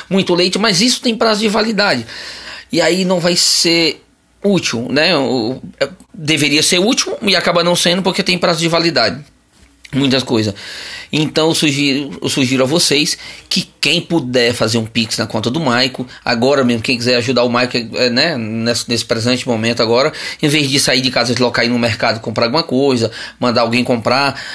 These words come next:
ou, né, faz um Pix pra ele. Eu vou postar a conta dele aqui, o Pix dele aí, e aí fica a critério de vocês.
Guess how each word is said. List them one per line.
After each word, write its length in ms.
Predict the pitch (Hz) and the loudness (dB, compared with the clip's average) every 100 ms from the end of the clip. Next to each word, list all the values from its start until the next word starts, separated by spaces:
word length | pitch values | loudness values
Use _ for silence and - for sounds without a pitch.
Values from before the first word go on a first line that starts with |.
| - | -8
ou, 340 | - 120 113 113 | 0 2 2 2
né, 280 | 143 170 123 - - - | 2 2 -2 -10 -20 -8
faz 260 | - 214 | -2 2
um 80 | 226 | 2
Pix 240 | - 220 - | 0 0 0
pra 200 | 202 185 | 2 2
ele. 200 | 143 123 | 0 -2
Eu 120 | 147 | 0
vou 140 | 131 | 0
postar 360 | - 139 - 135 | 0 0 0 -2
a 40 | |
conta 320 | 127 127 123 117 | 0 0 0 2
dele 200 | 127 160 | 2 0
aqui, 260 | - 156 | 0 -2
o 80 | 175 | -2
Pix 280 | - 123 - | 0 -4 -2
dele 320 | 123 120 127 | 0 2 2
aí, 240 | 120 151 - - - - | 2 0 -4 -12 -10 -2
e 100 | 127 | 2
aí 160 | 127 | 2
fica 400 | 131 143 139 143 | 0 0 0 -2
a 160 | 139 123 | 0 -2
critério 440 | 123 131 139 131 | -2 -2 0 2
de 60 | 123 | 2
vocês. 520 | 131 131 - 95 - | 2 2 0 -2 -6